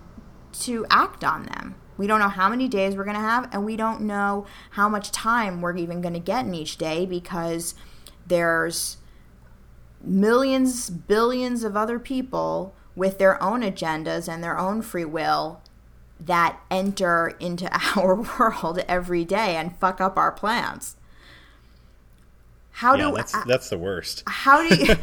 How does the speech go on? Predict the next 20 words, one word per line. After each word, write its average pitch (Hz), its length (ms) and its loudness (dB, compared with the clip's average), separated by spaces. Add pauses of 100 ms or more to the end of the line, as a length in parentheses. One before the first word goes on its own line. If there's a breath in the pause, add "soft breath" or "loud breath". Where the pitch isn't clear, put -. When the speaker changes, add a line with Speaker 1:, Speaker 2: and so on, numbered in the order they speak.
Speaker 2:
<laughs> - 160 -12
Speaker 1:
how 330 460 2
do 320 120 -2
you 269 880 -4 (1800)
get 240 200 2
off 262 360 6
the 220 440 2 (120)
to-do 226 400 -6
list 226 460 -8 (480)
hamster 254 400 -6
wheel? 147 300 -4 (320 loud breath)
And, 233 180 -2 (160)
and, 226 220 -2
and 240 100 -4
I'm 254 260 -2 (600)
actually 294 360 -4
really 240 300 -2
curious 220 600 -6
to 190 140 -8
know, 185 580 -4